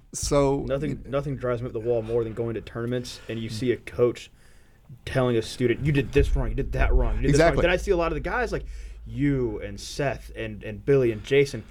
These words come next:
Speaker 2: "Hey, even though you lost, look at what you did great." And then
Speaker 1: Right.
Speaker 2: you see that guy going,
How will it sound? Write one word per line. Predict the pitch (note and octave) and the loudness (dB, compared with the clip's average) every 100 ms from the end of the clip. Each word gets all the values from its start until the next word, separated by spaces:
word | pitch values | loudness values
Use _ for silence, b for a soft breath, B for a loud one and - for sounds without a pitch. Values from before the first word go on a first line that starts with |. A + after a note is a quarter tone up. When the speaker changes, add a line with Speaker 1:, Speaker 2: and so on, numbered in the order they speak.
| B B B - | B B B -8
Speaker 2:
"Hey, | - G3+ | 0 0
even | E3 F#3 | 2 2
though | F3+ | 4
you | D3+ | 4
lost, | F3+ D#3+ C3 | 2 -2 -6
look | B2+ D#3 G3+ | -2 0 0
at | |
what | F#3 | -2
you | F3+ | -6
did | D3+ D3 | -4 -4
great." | D3+ E3 A#2+ - | -4 -4 -4 -4
And | B2 | 0
then | D3+ | 0
Speaker 1:
Right. | |
Speaker 2:
you | D3+ | 2
see | D#3 | 0
that | C#3 | 2
guy | C#3+ C3+ | 2 2
going, | B2 | 0